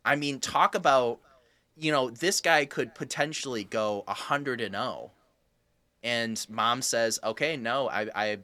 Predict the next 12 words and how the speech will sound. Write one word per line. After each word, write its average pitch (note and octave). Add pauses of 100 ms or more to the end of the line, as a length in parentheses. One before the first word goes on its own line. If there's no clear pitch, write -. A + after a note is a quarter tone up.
(160)
I A2+
would A#2
be A2+
more G#2
comfortable G#2+
if -
you F#2+
stop." A2
I G2+
mean, G2+ (400)
talk C#3+
about A#2